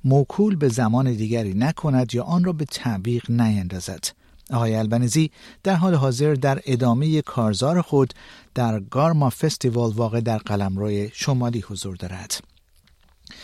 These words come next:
کارزار حمایت از رأی آری در همه پرسی آتی صدای بومیان در پارلمان همزمان با جشنوارهٔ گارما یک کارزار تبلیغاتی جدید راه اندازی می‌کند. این کارزار،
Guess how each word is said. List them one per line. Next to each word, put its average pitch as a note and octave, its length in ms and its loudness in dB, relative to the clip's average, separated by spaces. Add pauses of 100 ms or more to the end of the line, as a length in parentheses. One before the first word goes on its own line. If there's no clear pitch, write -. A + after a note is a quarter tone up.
(420)
کارزار G#3+ 440 2
حمایت E3 540 2
از D#3 200 -2
رأی C#3+ 440 0
آری B2 640 -2
در F#2+ 240 -6
همه G#2+ 280 -4
پرسی B2 600 -2
آتی A#2 520 -2
صدای G#2 420 -4
بومیان A#2 440 -2
در A2+ 140 -2
پارلمان C#3+ 500 0 (380)
همزمان F3+ 480 4
با E3 120 4
جشنوارهٔ B2+ 800 0
گارما B2 560 0
یک D3+ 240 -2
کارزار B2+ 500 -2
تبلیغاتی A2 880 -4
جدید C3 580 -2
راه G2 180 -4
اندازی G2 320 -2
می‌کند. G2 460 -4 (480)
این A#2+ 180 0
کارزار، C#3 560 0